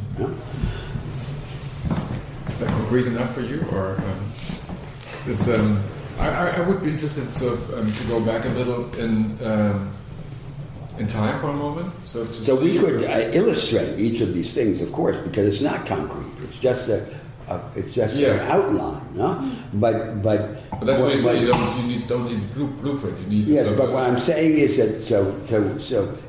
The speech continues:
Speaker 2: each of these has their examples. So let, let me just say, uh, just a word about each. So, so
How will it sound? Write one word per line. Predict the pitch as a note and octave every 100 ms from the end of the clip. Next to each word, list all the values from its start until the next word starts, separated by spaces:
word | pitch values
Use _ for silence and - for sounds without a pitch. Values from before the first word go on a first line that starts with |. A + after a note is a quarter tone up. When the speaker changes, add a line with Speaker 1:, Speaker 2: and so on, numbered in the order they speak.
| -
Speaker 2:
each | D3+ F3 E3+
of | D3 A2+
these | A2+ A#2 A#2
has | G#2 F#2+ F#2+ - - - -
their | F#2+ F2+ -
examples. | G#2+ G2 A#2+ A2 - - -
So | G#2 F#2+ - - - -
let, | A#2 A#2+
let | C3
me | C#3+
just | C#3+ -
say, | D3+ B2 - -
uh, | - F#2+
just | - -
a | A2+
word | G#2 C3 B2+
about | G2+ G2 F2 - -
each. | -
So, | A2
so | G#2+ A#2+